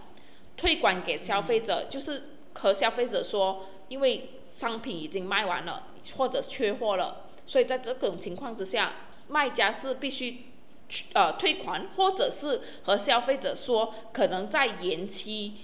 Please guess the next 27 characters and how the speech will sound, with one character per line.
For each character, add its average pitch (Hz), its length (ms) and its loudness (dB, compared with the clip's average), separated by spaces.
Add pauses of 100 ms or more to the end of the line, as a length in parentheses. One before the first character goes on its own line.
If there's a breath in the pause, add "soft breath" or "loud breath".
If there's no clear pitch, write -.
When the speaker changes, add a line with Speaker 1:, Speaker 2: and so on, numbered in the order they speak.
(300 loud breath)
Speaker 1:
一 254 120 -4
些 220 360 4
时 180 240 -4
间 196 380 2
来 165 140 -2
送 233 300 -2
货、 226 360 2
来 175 120 4
补 170 320 -2
货， 214 340 4
还 160 120 0
有 165 180 -2
送 220 300 -6
货 220 180 2
给 160 140 -4
消 - 240 -4
费 170 180 -6
者。 - 160 -10 (840)
Speaker 2:
可 240 140 0
是 330 80 4
无 220 160 6
论 240 140 6
如 160 160 6
何， 151 220 6
还 151 220 2
是 220 260 0
要 202 260 4